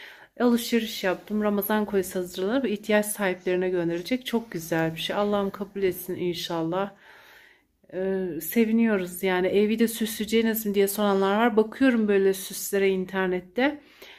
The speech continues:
Şimdi Zeynep'in öğretmeni de dedi, "Hani evi de Ramazan köşesi yapın, süsleyin falan" diye. Bakıyorum internette süsler ama hani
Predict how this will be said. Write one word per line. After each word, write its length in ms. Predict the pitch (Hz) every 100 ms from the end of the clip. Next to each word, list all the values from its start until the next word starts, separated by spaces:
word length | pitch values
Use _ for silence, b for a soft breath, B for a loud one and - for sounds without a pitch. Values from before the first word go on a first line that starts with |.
| B B
Şimdi 260 | - - 220
Zeynep'in 400 | 220 220 220 226
öğretmeni 540 | 220 214 214 226 233
de 120 | 233 208
dedi, 180 | 180
"Hani 240 | 180 190 185
evi 380 | 190 196 190 190
de 300 | 190 190 196
Ramazan 520 | 196 190 190 190 190
köşesi 500 | 190 185 180 - -
yapın, 260 | 175 175 180
süsleyin 560 | - 196 - 196 190
falan" 460 | 185 196 190 190 190
diye. 240 | 233 220
Bakıyorum 440 | 233 233 - 262 214
internette 640 | 202 208 196 185 185 190
süsler 380 | - - - 220
ama 260 | 269 262
hani 300 | 214 214 214